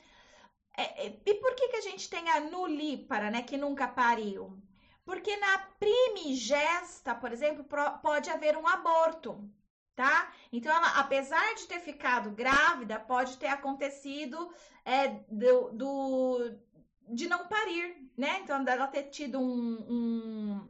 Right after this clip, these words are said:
um aborto que pode ter ocorrido enquanto o embrião ainda, né?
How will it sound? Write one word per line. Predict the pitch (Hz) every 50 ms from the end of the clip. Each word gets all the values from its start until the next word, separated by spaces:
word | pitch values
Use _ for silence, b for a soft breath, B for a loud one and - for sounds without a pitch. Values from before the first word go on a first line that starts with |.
| - 240
um | 262 285
aborto | 302 294 233 277 294 302 320 381 - - - 453 453
que | - 311
pode | 240 - 269 247 240 233 240 -
ter | - 262 233
ocorrido | 240 240 - 254 226 202 233 247 269 294 311 339 285 240 254
enquanto | 240 233 - 254 254 247 247 247
o | 254
embrião | 254 247 220 220 - 233 233 233 233 240 254 269 285 269 247
ainda, | 226 202 190 214 233 254 269 285 285 277 269 254 240 226 233
né? | 226 247 294 339 359